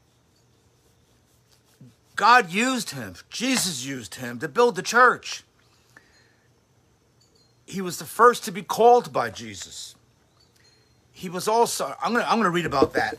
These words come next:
a little bit. Let's go to Luke chapter five. And this is when,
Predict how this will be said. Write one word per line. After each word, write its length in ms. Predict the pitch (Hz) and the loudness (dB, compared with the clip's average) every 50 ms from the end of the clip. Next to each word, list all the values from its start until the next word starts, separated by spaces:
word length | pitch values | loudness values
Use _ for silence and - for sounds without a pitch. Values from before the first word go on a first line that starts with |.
| - | -10
a 20 | 117 | -10
little 220 | 117 117 113 110 | -8 -8 -8 -8
bit. 220 | 95 110 101 - - _ _ _ - - - - | -10 -12 -14 -14 -16 _ _ _ -20 -18 -18 -8
Let's 200 | 143 185 208 - | -4 -4 -2 2
go 120 | - 220 | 2 2
to 80 | 202 165 | 2 2
Luke 380 | 151 143 156 175 180 170 - - - - - - | 2 2 2 2 2 0 -4 -12 -20 -20 -16 -6
chapter 320 | - - 151 123 - - | -4 -4 -4 -2 -4 -6
five. 520 | 147 - - 156 160 160 160 139 117 - - - - - - - - - - - - - 480 - - - - - - _ - - - - _ - - - - - - - - - _ _ | -6 -2 2 4 6 6 6 4 2 -4 -6 -6 -4 -4 -4 -8 -14 -18 -20 -6 -4 -4 -4 -4 -8 -20 -20 -20 -20 _ -20 -20 -20 -20 _ -20 -18 -16 -16 -16 -16 -18 -20 -20 _ _
And 160 | - 185 190 | -6 -2 0
this 200 | 247 277 214 170 | 2 2 2 0
is 100 | 214 220 | -2 -2
when, 460 | 175 170 208 196 190 180 165 139 117 | 0 2 4 4 4 2 0 -6 -10